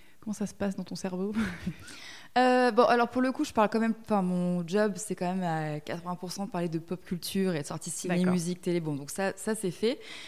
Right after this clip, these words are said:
Speaker 2: En ce qui concerne la mode, ça a été hyper compliqué pour moi parce que je fais une chronique dans laquelle, euh, je copie les looks des stars pour moins cher. Euh, qui s'appelle Le Look à copier, que j'ai créé, euh, bah, quand je suis arrivée chez B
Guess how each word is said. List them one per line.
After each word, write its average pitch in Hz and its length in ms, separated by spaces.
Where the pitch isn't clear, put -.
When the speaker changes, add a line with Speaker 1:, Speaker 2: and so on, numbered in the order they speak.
Speaker 2:
En 277 120
ce - 80
qui 262 100
concerne 214 340
la 185 120
mode, 226 400
ça - 120
a 180 40
été 175 160
hyper 190 240
compliqué 196 360
pour 175 220
moi 220 460
parce 165 240
que 220 160
je 220 80
fais 233 100
une 208 140
chronique 214 360
dans 180 120
laquelle, 202 420
euh, 170 380
je 160 100
copie 190 240
les 196 100
looks 180 140
des 160 120
stars 247 400
pour 233 160
moins 202 140
cher. - 300
Euh, 160 420
qui - 140
s'appelle 180 260
Le 180 80
Look 180 140
à 185 60
copier, 233 520
que 190 140
j'ai 170 140
créé, 214 560
euh, 160 360
bah, 147 120
quand - 120
je - 80
suis 196 80
arrivée 175 360
chez 170 140
B 156 100